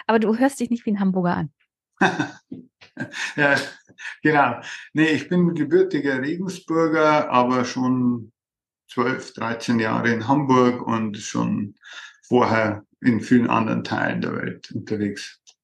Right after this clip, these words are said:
Speaker 1: Also die Zuschauer und Abonnenten von Jung und Naiv kennen dich vielleicht schon.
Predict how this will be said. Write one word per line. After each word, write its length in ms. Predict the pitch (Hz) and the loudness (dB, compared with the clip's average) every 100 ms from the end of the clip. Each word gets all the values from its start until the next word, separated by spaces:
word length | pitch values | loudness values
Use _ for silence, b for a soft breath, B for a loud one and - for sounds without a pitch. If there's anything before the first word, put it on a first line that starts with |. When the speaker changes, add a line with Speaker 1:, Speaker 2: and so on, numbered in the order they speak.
| _ _ _ | _ _ _
Speaker 1:
Also 140 | 220 220 | -4 -2
die 280 | 220 202 - _ _ _ - | 0 -2 -4 _ _ _ -18
Zuschauer 680 | - - 302 - 165 80 - _ - | -4 2 2 2 0 -2 -6 _ 0
und 380 | 202 190 175 - | 2 2 0 -2
Abonnenten 540 | 180 180 170 196 170 | 0 2 2 2 -2
von 160 | 160 180 | 2 4
Jung 160 | 220 269 | 6 6
und 160 | 247 | 4
Naiv 240 | 214 247 - | 0 -2 -2
kennen 200 | 240 330 | -2 0
dich 120 | 302 | -2
vielleicht 380 | 277 277 - - | -4 -4 -4 -4
schon. 180 | 285 | -2